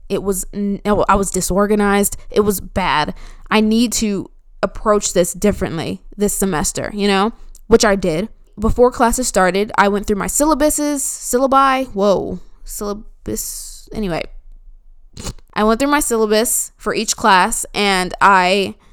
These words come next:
you know, organized things. I got a planner. I started writing down the assignments and what days the assignments were due for each classes, for each class. Oh my gosh, what is going on with me today? <laughs> Um, and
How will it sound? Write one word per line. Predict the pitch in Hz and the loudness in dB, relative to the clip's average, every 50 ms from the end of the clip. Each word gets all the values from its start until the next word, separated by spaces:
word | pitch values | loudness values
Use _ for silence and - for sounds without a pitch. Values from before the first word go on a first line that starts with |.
| - - | -12 -4
you | - 233 226 | 0 2 4
know, | 220 196 185 | 4 4 6
organized | - 196 214 220 220 233 233 226 214 214 214 220 220 - - - | 6 6 6 6 6 4 6 6 8 8 6 6 2 0 -2 -2
things. | - 226 220 220 220 220 220 220 220 214 | 0 2 4 4 4 2 2 0 -2 -2
I | 208 | 0
got | 190 190 196 | 0 2 0
a | 214 | 2
planner. | 214 - - - 247 214 208 208 208 202 202 208 208 202 208 208 202 | 6 6 4 6 4 -2 -2 0 0 0 0 0 2 2 2 2 2
I | 190 | 0
started | 202 196 - 196 196 202 | 0 0 -2 -2 -2 0
writing | 190 196 196 202 208 208 214 | 2 2 2 2 2 0 2
down | 214 214 214 214 208 214 | 4 4 4 4 4 2
the | 214 214 | 0 0
assignments | 220 - - 208 202 202 208 214 214 220 214 - | 0 0 0 0 0 0 0 0 -2 -2 0 -2
and | 208 196 190 185 190 | -2 -2 -2 0 4
what | 196 214 208 202 196 | 4 4 4 4 0
days | - 208 202 208 214 214 220 202 190 | 0 2 2 2 2 0 -2 -4 -4
the | 220 208 | -2 -2
assignments | 196 - - 208 202 208 208 - | -2 0 0 -2 0 -2 0 0
were | - 214 | 0 0
due | 208 185 214 214 214 | 0 0 0 0 -2
for | 208 - - | -2 -2 -2
each | 202 208 214 208 - | -4 -4 -4 -6 -6
classes, | - - 214 196 185 190 208 - 214 202 202 208 202 - - - - - - - - - - | -4 0 2 4 4 4 2 0 -2 -2 -2 -4 -6 -8 -10 -14 -18 -20 -20 -20 -20 -18 -10
for | - 220 208 | -4 -2 -2
each | 226 214 - | 0 -2 -4
class. | - - - 208 202 196 196 208 220 - - - | -6 -2 0 4 4 6 4 4 2 -2 -4 -6
Oh | - 262 | -6 -6
my | 262 226 | -4 -4
gosh, | 190 208 196 185 - | -2 -2 -2 -2 -2
what | - 202 254 | -4 -4 -4
is | 262 - | -2 -2
going | 220 208 196 | -4 -2 -2
on | 190 185 180 | -4 -4 -4
with | 175 175 | -4 -6
me | 175 165 | -6 -8
today? | 170 - 139 - 240 247 | -6 -2 2 4 4 4
<laughs> | - - - - - - - - - - | 4 2 -2 -10 -10 -8 -8 -8 -6 -2
Um, | - 220 214 208 196 196 214 202 196 - - - - - | 2 2 4 2 2 0 -4 -10 -12 -14 -16 -12 -6 -2
and | 220 214 208 202 202 196 202 196 - | 0 2 4 4 2 2 0 -4 -6